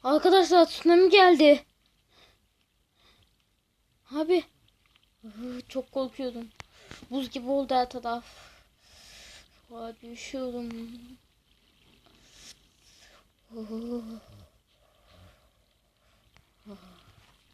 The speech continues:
Çok fena ya.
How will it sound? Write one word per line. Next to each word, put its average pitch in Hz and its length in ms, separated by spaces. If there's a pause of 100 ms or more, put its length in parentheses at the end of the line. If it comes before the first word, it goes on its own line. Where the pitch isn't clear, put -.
(1400)
Çok 185 160
fena 208 280
ya. 190 420